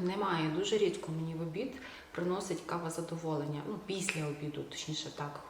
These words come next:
До обіду ще ок, а після обіду вже якось вона така гірка <laughs> і буває несмачна. От, а матча, до речі, дуже навіть заходить. Вона не така, як чай, і не така. Я тут готую вечерю і вирішила вам показати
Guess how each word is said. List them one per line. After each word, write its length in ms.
До 160
обіду 320
ще 220
ок, 340
а 80
після 380
обіду 360
вже 160
якось 300
вона 200
така 280
гірка 600
<laughs> 60
і 40
буває 500
несмачна. 720
От, 180
а 80
матча, 480
до 80
речі, 640
дуже 280
навіть 560
заходить. 520
Вона 120
не 100
така, 300
як 240
чай, 340
і 80
не 100
така. 220
Я 60
тут 140
готую 360
вечерю 360
і 20
вирішила 420
вам 160
показати 440